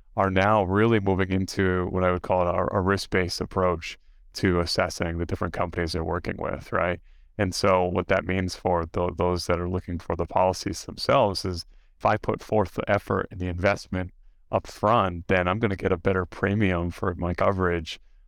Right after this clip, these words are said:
uh, which is great. It's, it's more aligned to what we see in traditional insurance. You know, if I'm a safe driver over the years and I demonstrate that,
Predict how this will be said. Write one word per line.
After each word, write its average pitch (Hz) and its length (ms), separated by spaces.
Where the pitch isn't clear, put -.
uh, 90 200
which 104 180
is 117 100
great. 143 340
It's, - 260
it's - 240
more 101 140
aligned 98 380
to 98 200
what 98 100
we 98 100
see - 180
in 90 140
traditional 95 480
insurance. 95 640
You - 60
know, 92 100
if 92 140
I'm 92 120
a 90 60
safe 92 300
driver 92 500
over 87 120
the 85 120
years 90 380
and 87 80
I 87 80
demonstrate 87 640
that, 90 320